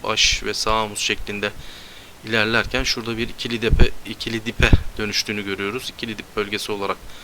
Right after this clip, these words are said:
da kabul edilebilir. E, teknik olarak eğer,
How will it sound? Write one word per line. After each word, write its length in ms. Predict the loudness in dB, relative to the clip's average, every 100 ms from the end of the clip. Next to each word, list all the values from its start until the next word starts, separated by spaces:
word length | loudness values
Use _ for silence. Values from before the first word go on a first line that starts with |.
| -18 -18 -6
da 160 | -4 -4
kabul 320 | -4 -2 -2 -2
edilebilir. 560 | -2 -2 0 0 -2 -4 -12 -20 -20 -18 -10
E, 40 | -8 -6 -8 -10 -2
teknik 320 | -2 -2 -4
olarak 260 | -2 0 0 -2
eğer, 280 | -2 0